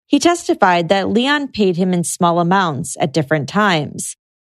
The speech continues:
but he insisted that he was not concerned with money.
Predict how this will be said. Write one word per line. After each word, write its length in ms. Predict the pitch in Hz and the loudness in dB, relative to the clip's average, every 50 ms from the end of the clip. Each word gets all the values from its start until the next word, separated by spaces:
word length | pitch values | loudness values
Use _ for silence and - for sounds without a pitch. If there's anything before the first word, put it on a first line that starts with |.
| _ | _
but 100 | - 233 | 2 2
he 100 | 247 254 | 4 4
insisted 720 | 254 247 233 - - 330 330 - - - 185 165 156 147 135 | 2 0 0 -2 -2 -2 -2 -2 -2 0 0 0 0 0 -2
that 120 | - 175 160 | -4 -4 -2
he 140 | - 214 | -2 0
was 200 | 214 208 214 180 | 0 0 0 0
not 360 | 190 196 214 233 262 - _ - | 0 0 0 0 0 -4 _ -4
concerned 680 | - 220 208 202 - - 285 247 196 165 156 151 160 | -4 -2 -2 -2 0 0 0 2 2 0 0 -2 -2
with 260 | 156 156 147 135 - | -2 -4 -4 -2 0
money. 560 | 180 196 208 190 170 156 143 - - 196 175 | 0 0 2 0 0 -2 -4 -6 -10 -12 -12